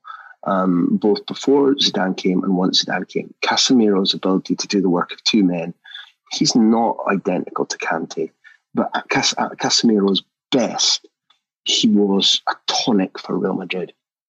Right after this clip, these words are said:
Dark arts, never sent off until this season in his entire career, did anything that was needed.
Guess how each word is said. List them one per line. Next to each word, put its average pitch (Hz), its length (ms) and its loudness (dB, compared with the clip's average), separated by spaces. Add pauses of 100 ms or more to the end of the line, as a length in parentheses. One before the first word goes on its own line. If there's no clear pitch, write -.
(560)
Dark 117 340 -2
arts, - 420 -2 (540)
never 110 420 2
sent 90 320 0
off 98 240 -4
until 92 280 -2
this 90 200 0
season 92 300 2
in 95 100 2
his 92 140 0
entire 92 480 -2
career, 95 500 -2 (560)
did 208 180 0 (160)
anything 127 480 4
that - 80 -2
was - 160 -2
needed. 95 460 0